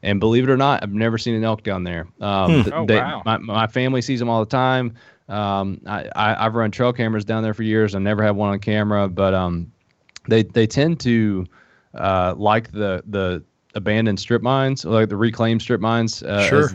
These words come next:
Speaker 1: as, as reclaimed as they call 'em. Uh, you know, it's not like they're, they're, they're, they're gra-, they're plains now. You know, it's, it's, it's
Speaker 3: Mm-hmm.
Speaker 1: more
Speaker 2: Yeah.
Speaker 1: open, and you'll see 'em a lot there from, from what I've heard from my cousins and, uh, who still live down there. Um, but I haven't had that opportunity.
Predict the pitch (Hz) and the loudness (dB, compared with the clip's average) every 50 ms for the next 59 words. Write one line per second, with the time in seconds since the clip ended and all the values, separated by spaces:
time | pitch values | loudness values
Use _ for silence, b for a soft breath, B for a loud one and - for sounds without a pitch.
0 | - - 87 101 98 90 90 85 _ 95 _ _ - 101 92 87 - 101 98 98 | -6 -6 -2 -2 0 -2 -2 -8 _ -18 _ _ -6 -6 -6 -2 -2 0 0 2
1 | 95 92 87 87 92 90 87 98 95 95 98 98 95 95 - - 101 95 92 90 | 0 0 0 0 -2 -4 0 2 4 4 4 4 2 0 -2 -2 0 2 2 2
2 | 87 71 85 101 95 92 87 - 104 92 92 90 - 98 95 92 87 - b b | 0 0 0 0 0 0 2 0 0 0 0 0 0 0 0 0 0 -4 b b
3 | b - 113 117 110 104 113 117 113 - 85 110 110 104 92 101 107 - - 107 | b 2 4 4 4 4 4 4 4 2 0 0 0 0 2 2 0 0 0 -2
4 | 104 92 95 - 123 123 123 110 98 90 87 87 90 87 87 80 80 80 87 - | -4 -2 0 0 0 0 0 0 -2 -4 -6 -8 -8 -6 -6 -6 -6 -8 -8 -8
5 | 101 104 101 98 101 98 98 73 92 101 95 - 90 90 104 98 101 101 104 107 | -4 -2 0 0 0 -2 -4 -2 -4 -4 -4 -2 -2 -2 -2 -2 -2 -2 0 2
6 | 104 104 104 98 - 101 101 101 127 127 127 123 - b b b b b b b | 4 4 4 4 4 2 0 2 0 0 0 -2 -4 b b b b b b b
7 | b 104 110 107 104 107 107 107 104 - - 143 151 147 123 110 107 110 113 110 | b 0 2 4 4 4 4 2 2 2 2 4 4 4 4 4 4 4 4 4
8 | 87 90 110 113 113 107 - - 101 98 98 - - - - 107 101 98 95 87 | 2 2 0 2 2 0 0 -2 -6 -6 -6 -8 -10 -6 -4 -2 -2 -2 -2 -4
9 | 76 104 107 104 101 90 101 107 98 101 104 95 92 90 - 104 101 92 98 95 | -2 2 2 2 2 2 0 -2 -2 -2 -4 -6 -6 -2 -2 -2 -2 0 -2 -4
10 | 87 95 92 92 90 - 98 98 98 95 90 82 - - 107 101 98 98 90 90 | -4 -4 -6 -6 -6 -6 -4 -2 -2 -2 -2 -4 -4 -2 0 2 2 2 2 2
11 | 98 95 92 92 92 90 92 95 95 95 87 B B B B B B B B 92 | 2 2 2 2 2 2 2 2 2 2 0 B B B B B B B B -4
12 | 95 98 92 90 85 85 82 80 - _ _ _ - 117 107 104 113 131 135 135 | 0 2 2 2 2 0 -2 -4 -8 _ _ _ -4 0 2 2 4 4 4 2
13 | 131 120 87 87 113 110 107 101 104 101 98 95 92 - - 87 - - 139 135 | 2 0 -2 -4 -4 -4 -4 -4 -4 -2 -2 -2 -4 -4 -8 -16 -8 -6 -4 -4
14 | 113 98 92 85 87 90 90 90 | -2 -4 -4 -4 -4 -6 -6 -6